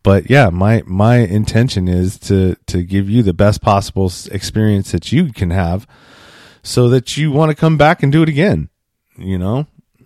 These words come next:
And, you know, and, you know, it's, it's, you know, that's just how I feel about it.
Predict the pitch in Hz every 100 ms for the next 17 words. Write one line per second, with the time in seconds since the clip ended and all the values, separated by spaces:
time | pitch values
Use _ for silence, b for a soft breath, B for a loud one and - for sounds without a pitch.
0 | - 104 104 101 101 98 98 - 95 90
1 | 95 85 98 98 95 90 95 92 92 101
2 | - - 98 - - - - - - 98
3 | 90 110 110 _ _ _ _ 92 - 117
4 | 107 98 95 120 - 82 85 90 101